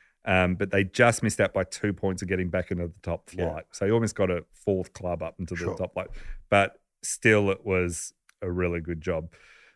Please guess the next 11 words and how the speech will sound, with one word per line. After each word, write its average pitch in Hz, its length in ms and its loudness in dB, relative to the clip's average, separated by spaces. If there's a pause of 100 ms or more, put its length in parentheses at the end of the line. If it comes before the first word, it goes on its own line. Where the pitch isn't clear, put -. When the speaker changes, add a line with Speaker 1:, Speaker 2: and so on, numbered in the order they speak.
Speaker 1:
After 156 340 4
this, 110 400 2 (340)
Brighton 117 380 6
want 104 180 4
him, 95 140 2
but 98 200 0
Tranmere 123 600 4
Rovers 95 500 2
offer 95 260 -2
him 90 140 0
a 87 180 -4